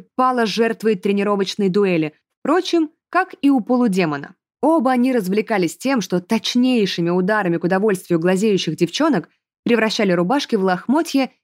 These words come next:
и от них избавлялись. При этом ни единой царапины они друг другу не нанесли. "О чём это ты? А ну объяснись!" Тем временем потребовала Мариэта у Эрджи.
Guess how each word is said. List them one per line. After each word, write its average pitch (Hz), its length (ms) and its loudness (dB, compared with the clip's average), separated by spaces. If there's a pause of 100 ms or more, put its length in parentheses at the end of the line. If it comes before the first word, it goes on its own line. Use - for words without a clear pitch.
и 226 80 2
от 196 160 0
них 214 180 0
избавлялись. 170 680 0 (340)
При 370 180 2
этом 370 220 2
ни 294 60 4
единой 233 320 0
царапины 302 540 -2
они 226 200 0
друг 170 240 -4
другу 220 320 0
не 202 140 0
нанесли. 180 560 -2 (580)
"О 302 140 -2
чём 494 300 -2
это 233 180 0
ты? 269 320 -2 (160)
А 403 140 2
ну 349 120 2
объяснись!" 277 800 -2 (300)
Тем 208 240 0
временем 277 480 2
потребовала 202 720 -2 (140)
Мариэта 180 440 0
у 196 160 -4
Эрджи. 160 400 -2